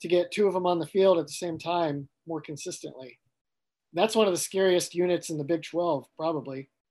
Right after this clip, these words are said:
is those, uh, Oklahoma State pass rushers. Um, Kansas State actually has a bunch of really good pass rushers as well.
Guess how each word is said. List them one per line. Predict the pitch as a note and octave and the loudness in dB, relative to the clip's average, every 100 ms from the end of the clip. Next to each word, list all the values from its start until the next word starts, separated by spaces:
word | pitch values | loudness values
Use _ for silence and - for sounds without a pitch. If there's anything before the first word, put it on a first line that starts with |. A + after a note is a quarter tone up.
| _ - | _ -14
is | C#3+ | -8
those, | D3+ D3 C#3+ | -4 -4 -2
uh, | D3+ | -2
Oklahoma | C#3+ E3 E3+ E3 D3+ | -2 -2 -4 -6 -6
State | - E3 | -8 -8
pass | - D#3+ E3 | -6 -6 -6
rushers. | D3 B2+ - C3 - _ _ _ _ - - _ - | -8 -12 -14 -16 -18 _ _ _ _ -20 -20 _ -6
Um, | D#3+ D#3 D3+ C#3 C3 _ _ _ _ _ - - - | -2 -2 -2 -4 -10 _ _ _ _ _ -20 -20 -2
Kansas | G3+ A3+ F3 | 2 2 2
State | F3 G#3 | 4 6
actually | G3 - F3+ | 6 2 0
has | E3 D#3 | 0 0
a | D#3 | -2
bunch | E3 D#3+ | -2 -4
of | D#3+ | 0
really | E3 | 2
good | D#3 D3+ | 2 0
pass | E3 D3+ | -2 -2
rushers | E3+ D3 D3 C3+ | -4 -8 -8 -12
as | C3+ | -12
well. | E3 D#3+ C#3 B2 | -4 -2 -4 -6